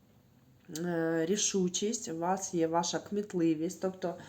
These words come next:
а, що ви можете зробити у цій ситуації? Тверезо подивитись на неї. А, без ілюзій, без фантазій, без мрій. Просто, а, відокремити конкретно ваші думки, а,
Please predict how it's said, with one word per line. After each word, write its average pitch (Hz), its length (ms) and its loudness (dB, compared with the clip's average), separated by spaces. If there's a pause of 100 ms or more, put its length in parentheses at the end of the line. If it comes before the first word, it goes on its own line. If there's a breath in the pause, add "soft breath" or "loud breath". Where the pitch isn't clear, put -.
(480 loud breath)
а, 165 200 0
що 277 220 2
ви 269 100 0
можете 247 420 0
зробити 220 500 0
у 196 60 4
цій 185 240 0
ситуації? 139 1080 -2 (180)
Тверезо 247 460 4
подивитись 185 680 -2
на 156 140 -4
неї. 135 400 -8 (640 loud breath)
А, 156 720 -4 (160)
без 196 280 -2
ілюзій, 226 600 2
без 196 240 -2
фантазій, 208 880 0 (100)
без 220 260 0
мрій. 208 540 0
Просто, 196 680 0 (440 loud breath)
а, 165 160 0
відокремити 190 1160 2 (180)
конкретно 185 680 0
ваші 180 400 0
думки, 226 680 -2 (140)
а, 170 380 0